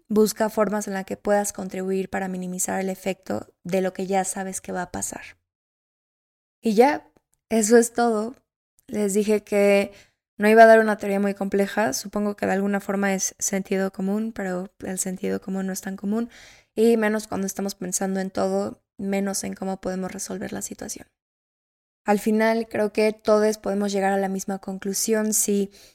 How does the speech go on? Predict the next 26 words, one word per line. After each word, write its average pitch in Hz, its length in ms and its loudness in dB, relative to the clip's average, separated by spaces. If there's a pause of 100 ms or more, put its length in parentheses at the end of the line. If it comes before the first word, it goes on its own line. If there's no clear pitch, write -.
(140)
separamos 208 600 2
lo 208 120 -4
que - 80 -14
estamos 202 340 -6
sintiendo 208 760 -2
de 196 240 -2
la 190 140 0
realidad 190 580 -4 (680)
para 196 600 4 (260)
controlar 208 500 2
lo 220 140 0
que 226 100 -12
está - 160 -8
en 202 60 -2
nuestras 202 340 -8
manos, 196 460 -6 (320)
dejar 208 380 -4
ir 220 180 0
lo 190 140 0
que - 140 -8
no 202 300 -4 (180)
y 190 260 -4
seguir 185 360 -4
con 190 140 -10
nuestras 185 380 -10
vidas. - 400 -12